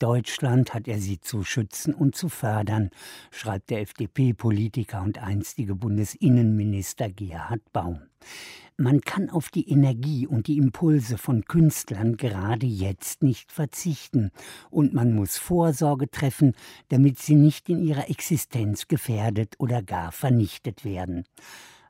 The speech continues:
Aber gibt es da nicht das große Hilfsprogramm der Bundesregierung für Selbstständige, das auch Künstlern die schlimmsten Folgen von Corona mildern soll,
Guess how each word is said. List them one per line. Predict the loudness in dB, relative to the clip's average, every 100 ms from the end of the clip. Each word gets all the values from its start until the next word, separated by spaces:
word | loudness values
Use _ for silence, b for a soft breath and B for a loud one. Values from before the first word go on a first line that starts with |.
| -12
Aber | -8 -8 -8 -10 -8
gibt | -8 -6
es | -8 -8
da | -8 -4
nicht | -4 -6
das | -10 -10
große | -4 0 2 0 -4
Hilfsprogramm | -2 -2 -2 -8 -6 -4 0 0
der | 0
Bundesregierung | 0 2 2 2 -4 -4 -2 2 0
für | 0
Selbstständige, | -4 0 -2 -4 -6 0 0 0 -4 B B B B
das | -8 -6
auch | -8 -8
Künstlern | 0 4 4 0 -6 -4 -4
die | -6
schlimmsten | -6 -2 -2 -2 -6
Folgen | -4 -2 0 0
von | -2 -2 -2
Corona | -4 -2 0 2 2
mildern | 2 0 0 2 2
soll, | 2 0